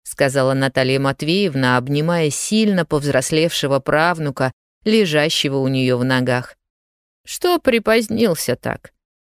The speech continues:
Я уже стала волноваться». «Как ты сегодня?» спросил он, не поднимая головы.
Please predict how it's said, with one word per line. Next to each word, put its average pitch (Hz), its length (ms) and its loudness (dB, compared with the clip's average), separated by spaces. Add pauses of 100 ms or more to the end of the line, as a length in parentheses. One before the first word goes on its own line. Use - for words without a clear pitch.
(160)
Я 233 260 2
уже 180 180 0
стала 185 400 2
волноваться». 151 1040 0 (920)
«Как 269 220 0
ты 165 100 -6
сегодня?» 139 540 -2 (800)
спросил 147 500 0
он, 170 140 0
не 143 100 -2
поднимая 135 500 -2
головы. 135 500 -2